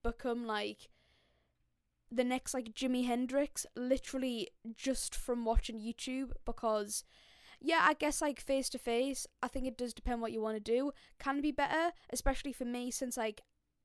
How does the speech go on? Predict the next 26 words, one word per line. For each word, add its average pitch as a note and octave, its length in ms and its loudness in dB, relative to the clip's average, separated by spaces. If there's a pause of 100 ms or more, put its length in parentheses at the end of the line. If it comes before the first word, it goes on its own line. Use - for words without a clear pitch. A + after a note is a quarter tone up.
(240)
I've, A3+ 280 2 (520)
I B3+ 80 4
did A3+ 220 -4
a A3 40 -2
G A#3+ 160 -6
C A#3 200 0
S A#3 160 0
E A#3+ 140 0
on B3 120 0
music, B3+ 540 0
and A#3 140 0
I'm A3+ 100 0
doing A3+ 180 0
an G#3+ 140 -2
A-level B3 400 2
in C4 140 0
music, C#4+ 520 0 (320)
so C4 340 6 (200)
for - 140 -4
me, C#4+ 240 0
like, B3+ 280 2
one-to-one A#3 840 2
is A#3 220 0
better, B3+ 280 2
because B3 340 -4
obviously, A3+ 600 -2